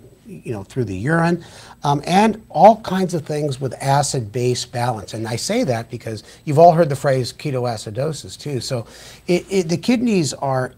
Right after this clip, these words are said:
intimately involved in many functions of the body. And, uh, uh, on a lecture I gave with Doctor Santos, one of our other star faculty, that the kidney and the heart are intimately linked, even though you would not think so. And of course, there's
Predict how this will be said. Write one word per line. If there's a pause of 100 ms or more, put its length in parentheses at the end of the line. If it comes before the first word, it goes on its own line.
(140)
intimately
involved
in
many
functions
of
the
body. (540)
And, (120)
uh, (400)
uh,
on
a
lecture
I
gave
with
Doctor
Santos,
one
of
our
other
star
faculty, (480)
that (260)
the
kidney
and
the
heart (120)
are
intimately
linked,
even
though
you
would
not
think
so. (500)
And
of
course,
there's